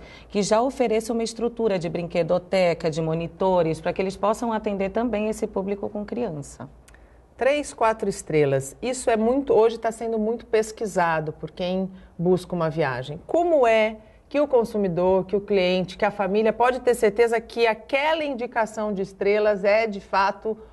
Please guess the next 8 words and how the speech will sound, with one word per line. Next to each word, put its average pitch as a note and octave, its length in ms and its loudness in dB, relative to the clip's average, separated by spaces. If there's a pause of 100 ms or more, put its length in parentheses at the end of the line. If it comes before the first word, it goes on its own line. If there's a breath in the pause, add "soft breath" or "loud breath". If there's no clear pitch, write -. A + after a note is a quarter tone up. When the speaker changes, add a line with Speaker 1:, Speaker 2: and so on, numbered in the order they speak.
(160 loud breath)
Speaker 2:
o G#3 100 2
que A3 180 -2
acontece, G3+ 720 0
o G3+ 40 -4
que - 60 -10
ela F#3+ 200 -2
vai F3 160 -2
receber? E3+ 560 -10